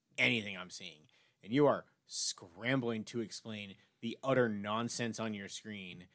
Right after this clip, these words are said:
when you're like, "I'm running down a lane like it's Guitar Hero, and there are these things that keep showing up,"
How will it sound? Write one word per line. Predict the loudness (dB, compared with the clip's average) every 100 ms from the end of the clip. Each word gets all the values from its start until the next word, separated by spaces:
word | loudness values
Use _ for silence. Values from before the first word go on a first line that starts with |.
| _ _
when | -10 -4
you're | -2
like, | 2
"I'm | 4 4 2 _ _ _ -10
running | 10 12 12 8
down | 10 10
a | 10
lane | 6 6 6 8 6 4 0 -2
like | -2
it's | -4 -4
Guitar | -4 6 8 10
Hero, | 8 8 8 8 6 0 _ -2
and | 2
there | 4
are | 2
these | 0 -6
things | 4 6 6 4
that | 4
keep | 4 2
showing | 6 6 8
up," | 6 4